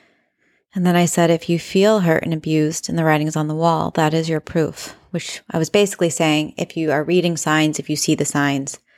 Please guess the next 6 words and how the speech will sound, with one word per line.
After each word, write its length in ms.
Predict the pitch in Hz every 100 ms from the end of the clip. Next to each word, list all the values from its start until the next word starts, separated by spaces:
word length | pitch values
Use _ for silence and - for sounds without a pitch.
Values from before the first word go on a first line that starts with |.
| _ _ _ _ _ -
believe 300 | 160 160 -
them." 260 | 151 160 - _ _ _ _ _ _ _ _ _ - - - - - _ _ _ _ _ _ _ _ _ _ _ _ _ _ _ _ _ _ _ _ _ _ -
And 120 | 196
they 120 | 196
followed 420 | 190 190 170 170
up. 300 | 151 - -